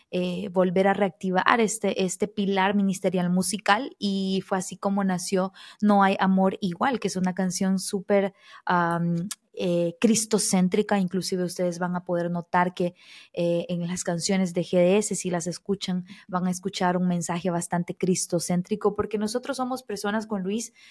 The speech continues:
eh, in-, inclusive con mi esposo, de iglesia. Nosotros somos hijos de pastores, no crecimos en la iglesia. Entonces, eh, entendemos que cuando nosotros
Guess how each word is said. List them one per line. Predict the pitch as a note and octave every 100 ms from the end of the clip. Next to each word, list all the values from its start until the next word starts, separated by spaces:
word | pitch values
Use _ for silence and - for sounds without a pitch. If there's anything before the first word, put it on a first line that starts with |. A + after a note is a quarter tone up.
| _
eh, | F#3 F3+ E3+ E3 E3
in-, | F#3 F3+ -
inclusive | F#3 F3+ F3 F#3 F#3
con | F#3+
mi |
esposo, | F3 - F#3+ G3+
de | G3+
iglesia. | F#3+ F3 F#3+ G3 B3 B3+
Nosotros | G3+ F3+ F#3
somos | F3+ F3 -
hijos | E3+ F3+
de | E3+
pastores, | - - F3 F3 F3
no | E3+ - - - -
crecimos | F3+ - G3 G3
en | F#3
la | F3
iglesia. | E3+ F3 F#3+
Entonces, | F3+ F#3+ G#3 G3+ - - -
eh, | F#3 -
entendemos | G3+ G3 F#3 G3 G#3 G3+
que | G#3+
cuando | G#3 F#3+
nosotros | F#3 - G3+ G#3 G3+